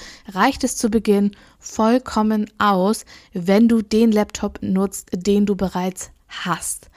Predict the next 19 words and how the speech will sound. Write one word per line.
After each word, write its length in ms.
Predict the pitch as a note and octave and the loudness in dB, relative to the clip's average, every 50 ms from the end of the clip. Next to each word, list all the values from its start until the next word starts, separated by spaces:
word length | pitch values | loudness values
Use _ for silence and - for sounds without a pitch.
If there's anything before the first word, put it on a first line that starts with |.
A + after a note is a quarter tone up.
| - - - - - _ _ | -20 -20 -20 -20 -20 _ _
Nach 200 | G#3+ G#3 G3 - - | -4 -4 -4 -2 0
ein, 300 | B3+ B3+ A#3+ A#3 A3 G#3 | 0 2 2 2 0 0
zwei, 380 | - - B3+ B3 A#3 G#3+ G3 | 0 0 2 2 2 2 -2
drei 340 | G3 - A3 A#3 A#3 A#3 G#3+ | -2 -2 0 2 4 4 4
Jahren 540 | G#3 G3 F#3+ G#3 G#3+ A3+ G#3+ G3+ G3 G3 G3+ | 2 2 2 2 2 4 2 2 0 -4 -6
kannst 300 | - - G#3+ G3+ - - | -4 -4 -4 -4 -4 -6
du 40 | G#3 | -4
dir 220 | - A3+ A3 G#3+ | 0 0 0 0
total 600 | - - - _ _ - - A#3 A#3 C4 C#4 C4 | -2 -10 -14 _ _ -6 -4 0 2 4 4 4
gerne 460 | G#3 A3+ A3+ A#3 B3 A#3 G#3+ G#3 A3 - | 4 2 2 4 4 2 2 0 0 0
irgendwie 380 | G#3+ G#3 G#3+ A3 G#3 G#3 G#3 | 0 2 2 2 0 0 0
den 160 | G#3 G#3+ G3+ F#3+ | 0 0 -2 -2
neuesten 760 | G3+ G#3 G#3+ G#3 - - _ A3 G#3 G#3 G#3 G#3 G#3 A3 A3+ - - - - - - - - - - - _ - - _ _ _ _ _ | -2 -4 -4 -6 -8 -8 _ -2 0 2 2 2 2 0 -2 -6 -12 -20 -20 -20 -20 -20 -20 -20 -20 -20 _ -20 -20 _ _ _ _ _
MacBook 600 | G#3 G#3 A3+ - - - A#3+ A3 B3 C#4 C4 - - - - _ | 2 2 2 2 0 0 4 4 4 4 4 -2 -12 -18 -18 _
kaufen, 600 | - - A#3+ B3+ C4+ C#4 - - A#3 A#3+ A#3+ A3 | -2 2 2 2 2 2 2 4 4 4 4 4
wenn 200 | G#3+ G#3+ A3 A3 | 2 2 2 2
du 60 | A3 G#3+ | 2 2
das 300 | A3+ A3 G#3+ - - - _ - | 0 -2 -4 -8 -14 -20 _ -2
möchtest. 720 | F#3 F#3+ G3+ A3+ B3+ - - - B3 C4 C#4 C4+ - - | 2 4 4 4 2 2 0 2 2 2 2 0 -6 -16